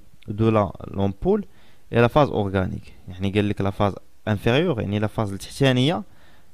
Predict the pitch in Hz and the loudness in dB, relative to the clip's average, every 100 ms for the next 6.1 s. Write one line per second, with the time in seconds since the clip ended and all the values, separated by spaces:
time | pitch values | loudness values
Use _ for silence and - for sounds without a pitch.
0 | - 107 131 160 - 123 120 127 92 104 | 0 4 6 6 4 0 2 2 2 -2
1 | 98 95 92 92 - - - - 139 131 | 0 0 -2 -6 -12 -20 -6 4 6 6
2 | 131 135 - 120 123 123 120 123 - 107 | 4 0 -4 -6 0 2 2 0 0 -2
3 | 110 151 151 110 - 185 - 139 143 190 | 0 -2 -4 -8 -4 -4 0 2 2 0
4 | 185 - - - - - 123 127 147 156 | -4 -10 -20 -20 -20 -2 4 4 4 0
5 | 135 - 147 135 131 135 - 110 - 87 | -4 -4 0 0 2 0 0 -4 -4 -6
6 | - | -8